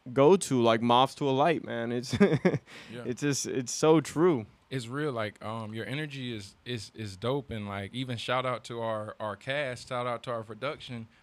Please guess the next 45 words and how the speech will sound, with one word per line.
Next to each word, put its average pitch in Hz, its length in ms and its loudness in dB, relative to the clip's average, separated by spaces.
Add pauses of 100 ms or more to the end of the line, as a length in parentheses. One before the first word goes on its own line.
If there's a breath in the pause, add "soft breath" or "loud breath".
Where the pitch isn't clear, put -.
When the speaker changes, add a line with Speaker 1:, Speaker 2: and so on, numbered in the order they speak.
(120)
Speaker 2:
We 131 120 -2
were 175 200 0
having 135 240 -4
a 123 40 -8
conversation 131 600 -8
before 131 340 -4
the 123 100 -8
show, 151 440 -6
and 113 380 -8 (420 soft breath)
even 143 340 -4
what 120 120 -2
I, 127 260 0
you 143 120 -8
know, 131 100 -2
I 113 100 0
don't, 127 180 -2
I 120 80 -8
don't, 131 220 -6
I 113 60 -6
may 135 160 0
not 135 140 0
have 107 100 -8
said 143 180 -4
it 143 60 -4
yet, 117 240 -4
but 107 100 -4
I 107 80 0
wanted 127 240 -2
to 120 60 -6
even 117 220 -6
say, 113 180 -6
you 117 140 -6
know, 107 280 -8 (240 soft breath)
no 131 140 -4
matter 147 280 -2
what 120 300 -4
you're 135 80 -6
doing, 135 280 -4
even 156 240 -6
if 127 120 -6
it 110 80 -8
reaches 107 380 -10
one 110 300 -6
person, 107 500 -8 (160)
Speaker 1:
Mm. 120 360 0